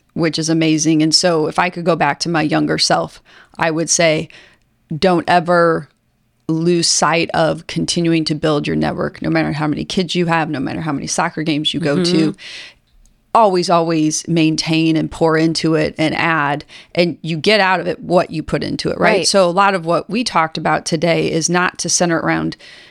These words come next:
Speaker 1: negativity. It's to say, what are some of the experiences we have, take away the emotions, and how do we learn from them, get better, but also add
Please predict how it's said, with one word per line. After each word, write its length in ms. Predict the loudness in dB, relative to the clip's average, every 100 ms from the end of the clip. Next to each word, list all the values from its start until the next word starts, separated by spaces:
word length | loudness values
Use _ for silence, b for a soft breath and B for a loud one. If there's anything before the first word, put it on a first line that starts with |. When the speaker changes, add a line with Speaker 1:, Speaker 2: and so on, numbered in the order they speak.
| B
Speaker 1:
negativity. 1120 | 0 4 4 4 0 0 0 0 0 0 -2 -2
It's 200 | -2 -2
to 120 | 0
say, 520 | 0 0 0 -2 -4 B B B B _ _ _ _ _ _ _
what 300 | -2 2 4
are 120 | 4
some 140 | 0 -2
of 20 |
the 80 | -2
experiences 680 | -2 -2 -2 -2 -2 -4 -4
we 140 | -4
have, 560 | -2 -2 -2 -2 -6 -8
take 300 | -4 -2 0
away 240 | 0 0
the 100 | 0
emotions, 800 | 0 0 0 -4 -8 -6 -6 -8 B B -4
and 160 | -4
how 200 | 0 0
do 100 | 0
we 160 | -2 -4
learn 380 | 0 2 2 0
from 240 | 0 0
them, 240 | 0 0
get 200 | 0 -2
better, 360 | -2 -2 0 -2
but 180 | 0 0
also 380 | 2 0 -4 -4
add 480 | -2 -2 -4 -8